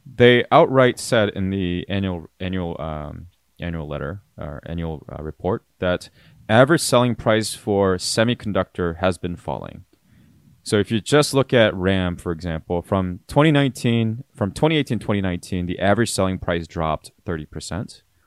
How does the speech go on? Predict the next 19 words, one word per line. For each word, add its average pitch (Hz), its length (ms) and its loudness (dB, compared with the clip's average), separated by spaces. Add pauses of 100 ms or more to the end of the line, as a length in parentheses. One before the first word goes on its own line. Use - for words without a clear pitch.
(1000)
nand 110 460 2 (100)
dropped 92 360 2
forty-four 95 480 0
percent. - 580 -8 (460)
And 117 120 4
then 117 100 2
this, - 280 2 (160)
you 131 80 -2
know, 101 60 2
this 131 180 0
has 123 100 0
been 135 200 4
a 120 60 4
trend 104 720 0
throughout 95 300 2
the 87 80 -6
entire 82 320 -4
industry, 80 580 -8
and 87 200 -8